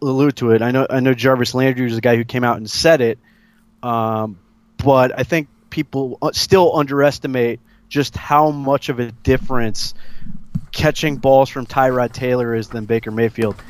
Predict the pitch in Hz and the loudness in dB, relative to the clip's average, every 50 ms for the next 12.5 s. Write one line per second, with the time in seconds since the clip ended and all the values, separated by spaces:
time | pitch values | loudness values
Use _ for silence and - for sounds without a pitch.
0 | - - - - - - - - - 143 131 131 - - - - - - - 147 | -16 -16 -16 -18 -20 -20 -12 -4 0 2 2 2 0 -2 -6 -6 -6 -2 0 0
1 | 139 - - - - - - - - - - 143 139 - - - 160 151 151 - | 0 0 -2 -8 -8 -8 -12 -18 -14 -8 -4 -4 -4 -2 0 2 4 4 4 2
2 | 135 135 135 135 131 120 110 127 131 - - 117 107 113 110 113 - - 120 123 | 0 -2 -2 -2 -2 -2 -4 -6 -6 -6 -6 -8 -6 -4 -4 -4 -6 -8 -10 -8
3 | 113 107 101 101 90 - - - 131 120 110 131 127 98 98 110 117 117 113 110 | -6 -6 -6 -8 -10 -12 -8 -4 -2 -2 0 0 0 -2 0 2 2 2 2 0
4 | - 101 85 82 - - - - - - - - - - 131 127 127 123 123 120 | -4 -10 -10 -10 -14 -18 -20 -20 -20 -20 -20 -12 -4 0 2 2 2 2 2 0
5 | 113 117 117 - - - 127 135 123 113 131 143 147 127 - 156 139 135 135 127 | -2 -4 -6 -8 -8 -6 -6 -4 0 4 4 4 4 4 2 2 4 4 4 2
6 | 127 - - 123 110 107 123 127 113 - - - 131 123 - - 117 - - 143 | 2 0 -2 -6 -6 -4 -6 -6 -6 -8 -8 -8 -8 -8 -6 -8 -10 -6 0 2
7 | 147 - - 160 175 165 - 180 175 175 180 165 147 139 139 131 127 160 165 - | 2 2 4 2 0 2 4 4 4 6 6 6 4 2 0 -2 -2 -2 -2 -2
8 | - 165 143 135 127 - - 120 - - 226 208 156 131 127 120 113 110 - _ | -2 -4 -4 -4 -6 -8 -10 -8 -2 -2 -2 0 0 -4 -4 -4 -6 -8 -10 _
9 | _ _ _ _ _ _ _ _ _ - 156 156 147 139 - - 156 156 165 165 | _ _ _ _ _ _ _ _ _ 0 4 4 4 4 2 2 2 2 2 2
10 | 180 - 175 165 156 147 127 131 139 135 135 139 135 127 127 139 147 147 143 139 | 0 -2 -2 -2 -2 -4 -6 -6 -4 -6 -6 -6 -10 -6 -2 2 2 2 2 2
11 | 131 120 117 107 - - 156 139 - - 131 123 120 117 117 139 143 151 151 143 | -2 -4 -4 -6 -4 -2 0 -2 -2 -2 -4 -4 -4 0 2 4 4 4 4 2
12 | 123 - 127 123 120 120 117 117 113 110 | 0 -2 -2 0 0 0 -2 -4 -4 -6